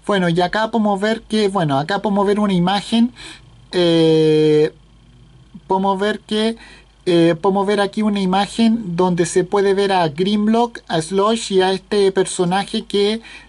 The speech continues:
no sé cuál será. Eh, bueno, no, eh, este Transformer, el cual no sé, no,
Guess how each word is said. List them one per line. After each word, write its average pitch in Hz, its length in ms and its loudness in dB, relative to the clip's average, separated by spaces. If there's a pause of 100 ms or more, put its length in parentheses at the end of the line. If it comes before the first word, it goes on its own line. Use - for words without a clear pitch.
no 165 200 2
sé 202 220 -2
cuál 208 200 -2
será. 220 600 0 (380)
Eh, 170 280 2
bueno, 170 360 -2
no, 175 380 -2 (180)
eh, 165 180 0 (160)
este 185 300 -2
Transformer, 196 680 -2
el 165 140 0
cual 202 180 0
no 180 120 0
sé, 190 260 0
no, 160 240 0